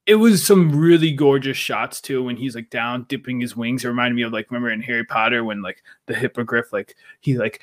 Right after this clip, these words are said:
Harry reaches out and touches the, why does everyone want to touch water when they fly near it? I guess it's a thing, but,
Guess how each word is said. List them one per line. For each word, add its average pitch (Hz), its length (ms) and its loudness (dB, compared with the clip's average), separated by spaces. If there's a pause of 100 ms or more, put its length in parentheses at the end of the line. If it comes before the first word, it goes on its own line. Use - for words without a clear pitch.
Harry 147 260 4
reaches 151 420 0
out 139 160 0
and 131 120 -4
touches 156 520 -10
the, 143 160 -4
why 175 160 4
does 233 140 6
everyone 254 300 8
want 220 160 8
to 180 120 2
touch 208 240 6
water 160 340 6
when 131 160 2
they 123 100 0
fly 120 320 0
near 107 240 -4
it? 92 80 -8
I 113 60 -6
guess 151 240 -4
it's 147 140 -12
a 113 100 -8
thing, 120 420 -4
but, 87 220 -8